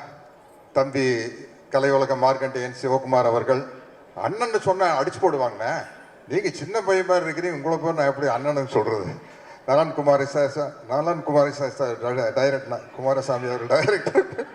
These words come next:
அத்தனை பேருக்கு, தம்பி ஆனந்தராஜ் உட்பட அனைவருக்கும் என்னுடைய வணக்கம். கார்த்தியின் ரசிக பெருமக்களுக்கு என்னுடைய மனமார்ந்த வணக்கம், நன்றியை தெரிவித்துக் கொள்கிறேன்.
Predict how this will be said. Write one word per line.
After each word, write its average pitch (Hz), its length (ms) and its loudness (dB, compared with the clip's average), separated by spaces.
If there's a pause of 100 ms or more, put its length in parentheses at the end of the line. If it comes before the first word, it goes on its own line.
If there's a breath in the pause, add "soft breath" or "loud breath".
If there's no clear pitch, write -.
(1200 loud breath)
அத்தனை 170 340 2
பேருக்கு, 165 340 0
தம்பி 151 300 0
ஆனந்தராஜ் 156 520 2
உட்பட 147 380 2
அனைவருக்கும் 147 540 -2
என்னுடைய 135 280 2
வணக்கம். 135 480 0
கார்த்தியின் 147 480 2
ரசிக 135 340 0
பெருமக்களுக்கு 147 560 -2
என்னுடைய 123 300 0
மனமார்ந்த 139 520 2
வணக்கம், 123 380 -4
நன்றியை 127 380 0
தெரிவித்துக் 123 400 0
கொள்கிறேன். 104 320 0